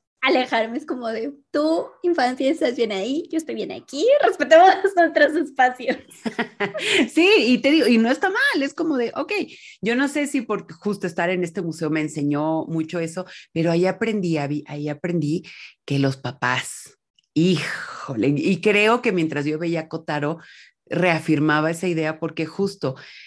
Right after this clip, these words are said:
Speaker 2: em, había muchos niñes que venían y jugábamos, y, y yo estaba en el área de arte, entonces era muy divertido, entonces era de que la plastilina, la pintura, la diamantina, o sea, era, era algo muy bonito, la neta,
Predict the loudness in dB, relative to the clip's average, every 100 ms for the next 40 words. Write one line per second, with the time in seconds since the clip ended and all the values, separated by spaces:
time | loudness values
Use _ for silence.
0 | _ 0 2 4 4 2 0 0 2 2
1 | 2 -2 -2 -4 -2 -2 0 -2 -2 -4
2 | -4 -4 -4 -4 -2 -2 -2 -2 -2 -2
3 | -4 -6 -4 -4 -4 -4 -4 -4 -6 -8
4 | -8 -8 -4 -2 -2 -2 -2 -2 -2 -4
5 | -4 -4 -4 -6 -10 -6 -4 -2 -2 -2
6 | -2 -4 -4 -2 -2 -6 -8 -8 -8 -8
7 | -6 -4 -4 -6 -8 -10 -4 -2 0 0
8 | 0 -2 -6 -10 -2 0 2 0 -2 -2
9 | -4 -6 -4 -2 -2 -2 -4 -6 -4 -4
10 | -2 -2 -2 -4 -6 -6 -6 -8 -6 -6
11 | -8 -12